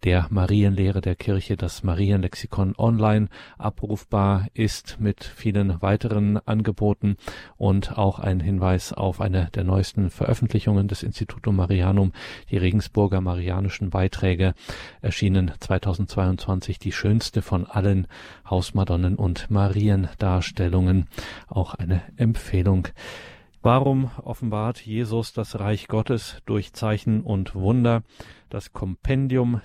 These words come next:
des Katechismus der Katholischen Kirche sagt, er macht das, um zu zeigen, dass in ihm, in Jesus dem Messias, das Reich Gottes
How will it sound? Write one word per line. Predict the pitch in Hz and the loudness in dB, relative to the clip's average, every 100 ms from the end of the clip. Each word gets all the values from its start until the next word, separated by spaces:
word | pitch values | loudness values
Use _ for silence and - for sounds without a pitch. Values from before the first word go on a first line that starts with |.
| - | -8
des | 110 | -12
Katechismus | - 113 107 117 101 113 - | -6 -6 -4 -6 -4 -4 -4
der | 104 | -6
Katholischen | 104 - 104 95 - 101 | -6 -4 -4 -4 -6 -6
Kirche | 101 98 - 104 - - - - | -2 -2 0 -2 -2 -14 -20 -18
sagt, | 104 95 101 - - - | -4 0 0 -4 -16 -8
er | 104 | -4
macht | 101 - - | -2 -4 -4
das, | 101 - - | -4 -4 -4
um | 113 110 104 - | 0 0 0 -6
zu | - 117 | -4 -4
zeigen, | - - 107 113 110 98 - - _ | -2 0 0 2 0 0 -10 -20 _
dass | 101 95 - | -4 -4 -2
in | 113 110 | -2 2
ihm, | 110 107 107 98 - _ | 4 4 4 0 -8 _
in | 120 113 | 0 0
Jesus | 98 104 - 107 - | 2 -2 -2 -6 -2
dem | 104 98 | -2 -2
Messias, | 92 - 107 98 92 - - - - | -4 -4 -2 0 -2 -8 -18 -20 -10
das | 95 - 101 | -10 -4 0
Reich | 98 107 - | 0 0 -4
Gottes | - 98 - 92 - | -6 -4 -2 -4 -6